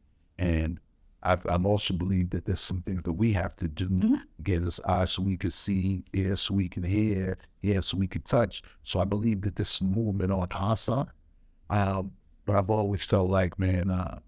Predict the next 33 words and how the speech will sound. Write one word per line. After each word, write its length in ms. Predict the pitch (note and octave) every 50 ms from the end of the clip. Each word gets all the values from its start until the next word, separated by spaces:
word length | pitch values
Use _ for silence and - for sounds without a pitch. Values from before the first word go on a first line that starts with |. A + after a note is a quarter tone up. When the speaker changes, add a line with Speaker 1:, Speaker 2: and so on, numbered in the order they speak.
| - - - - - - - - - -
Speaker 1:
you 100 | F2+ F#2+
know, 300 | F#2+ F#2 F2 F2+ F#2 F#2 - -
I'm 180 | - G#2+ G2+ G2
here 300 | D#2+ - G2 G2+ F#2+ F#2
living 400 | F#2 G2 F#2 - - F#2+ F#2 F#2+
in 120 | F#2 F#2
His 140 | F2+ E2+ -
glory 560 | - - G2 F#2 F#2 G2+ F#2+ F2+ F2 F2+ F2+ F2+
because 520 | - F#2 F2+ - - - F2 F2+ F2 E2
he, 280 | - F#2+ F#2 F#2 F2+ -
he 160 | - F#2+ F#2+
made 260 | F2+ F#2 F#2 F2+ F2 E2
it 80 | E2+ -
so. 420 | - - G#2 F#2+ F#2+ F#2 - - -
Speaker 2:
Yeah. 280 | - - D#3+ D#3 E3 - - - -
Speaker 1:
And 120 | - G2+ F2
so, 300 | - - G#2 F#2+ F#2+ F#2+
uh, 260 | F#2+ F#2 F#2 F2+ F2+ F2 - - - - - _ _ - - - - _ _ -
this 260 | - G#2+ G2+ - -
is, 120 | G#2+ F2
this 280 | E2 G#2 A2+ A2 - -
is 180 | G2+ F#2 D2+ E2+
right 220 | G2 G2 G2+ G2+
in, 160 | G2 G2+ G2 -
right 220 | - F2+ G2+ G2 G2+
in 120 | G2+ G2
line. 520 | F#2+ F#2+ F#2+ G2+ A2 A2 G#2+ F#2 E2 D#2 F2+
Uh, 200 | F2+ F2 F2+ - - - _ _ _ _ _ _ _ _ - - -
'cause 120 | - A2+ G2
I 80 | A#2 B2+
always 280 | C3+ D3 D3+ C3+ -
think 240 | - B2 A#2+ A2 -
about 380 | G#2 F2+ G2 G2+ G2 G2 E2+